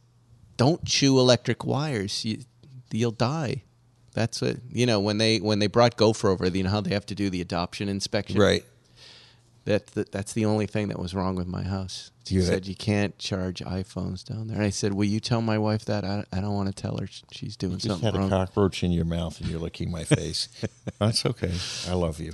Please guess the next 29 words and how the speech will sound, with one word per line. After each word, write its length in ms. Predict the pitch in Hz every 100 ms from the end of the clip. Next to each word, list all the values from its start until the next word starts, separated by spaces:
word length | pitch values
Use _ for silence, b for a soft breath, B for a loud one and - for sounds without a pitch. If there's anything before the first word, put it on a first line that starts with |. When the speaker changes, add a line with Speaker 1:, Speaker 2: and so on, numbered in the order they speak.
| -
Speaker 1:
All 100 | 113
right, 160 | 92 82
before 240 | 90 127
we 100 | 123
go, 200 | 120 110
we're 60 | 104
gonna 120 | 98
do 140 | 90 90
questions. 640 | - 87 - - - -
See 280 | - - 101
if, 140 | 95 -
uh, 280 | 92 87 85
see 200 | - 113
if 140 | -
our 100 | 98
friends 460 | 90 101 95 90 -
have, 320 | 98 87 -
I, 220 | - 101
I 160 | 98 113
asked 280 | 120 143 -
them 180 | 135 131
to, 580 | - - 120 110 110 107
uh, 260 | 104 104 98 B B B
any 200 | - 139
comedy 600 | 143 170 180 226 247 240 - B B
or 240 | 127 131 139
any, 400 | 143 147 147 - b b b
uh, 280 | 107 104 98
legal 600 | 101 139 202 143 92 -